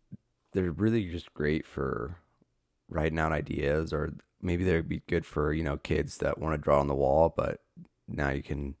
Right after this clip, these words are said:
put one of these whiteboards up, and then they can just draw on that. And if they use Sharpie, it's not a big deal,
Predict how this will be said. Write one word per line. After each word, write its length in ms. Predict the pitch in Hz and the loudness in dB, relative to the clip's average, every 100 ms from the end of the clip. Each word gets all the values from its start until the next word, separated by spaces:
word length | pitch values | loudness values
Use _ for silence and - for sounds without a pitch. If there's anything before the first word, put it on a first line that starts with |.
| _ _ _ _ | _ _ _ _
put 140 | - 71 | -6 -2
one 120 | 80 | -2
of 60 | 78 | -4
these 180 | 71 | -4
whiteboards 540 | 69 85 87 73 69 71 | 4 4 4 0 0 2
up, 240 | 71 - | 2 2
and 100 | 64 | -2
then 100 | 64 | -2
they 100 | 73 | -4
can 140 | - - | -6 -6
just 260 | 73 - _ _ _ _ _ _ _ _ _ _ _ _ | -6 -6 _ _ _ _ _ _ _ _ _ _ _ _
draw 240 | - 107 87 | 2 4 4
on 100 | 82 | 4
that. 300 | 73 87 95 | 2 4 2
And 80 | 87 | 0
if 100 | - | 0
they 80 | |
use 280 | 85 80 78 | 0 0 0
Sharpie, 440 | - 80 80 101 101 | 0 2 2 4 2
it's 140 | - | 4
not 100 | 113 | 4
a 60 | 110 | 6
big 160 | 113 | 2
deal, 440 | 104 143 117 110 | 4 8 8 6